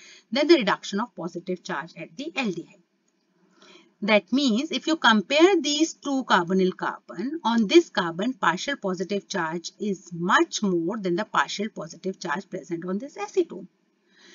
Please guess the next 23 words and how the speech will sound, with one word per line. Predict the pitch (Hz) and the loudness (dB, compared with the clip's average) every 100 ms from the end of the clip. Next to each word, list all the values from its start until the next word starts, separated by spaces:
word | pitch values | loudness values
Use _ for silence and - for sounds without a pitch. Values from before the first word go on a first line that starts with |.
| - _ - | -20 _ -6
That | 180 165 - | -6 -4 -2
means | 269 269 208 330 | 2 2 6 6
this | 339 220 330 | 6 2 2
carbonyl | - 190 175 190 180 | 2 0 2 0 0
carbon | 160 160 180 208 262 | -4 -10 -8 -8 -6
is | 202 190 | -6 -2
a | 185 | -4
stronger | - - 208 208 285 | -4 -2 0 2 0
electrophile | 392 226 190 - 170 - - - 202 262 214 | 0 0 -2 -4 -8 -8 -12 -10 -10 -10 -6
than | 170 170 | -4 -4
this | 226 311 | -6 -8
carbonyl | - 175 - - 185 | -12 -14 -12 -14 -16
carbon. | - - 185 _ _ _ _ _ _ _ _ | -20 -20 -20 _ _ _ _ _ _ _ _
Okay, | 208 - 427 - - - - | -8 -2 -2 -4 -20 -20 -2
so | - | 2
by | 262 262 | 6 6
the | 302 | 6
inductive | 247 208 - 339 | 6 4 6 4
effect, | 339 339 349 | 6 4 0
you | 240 | -2
can | 240 233 | 0 2
easily | 214 277 339 339 | 2 8 8 8
explain | - - 220 185 214 | 4 -6 2 2 2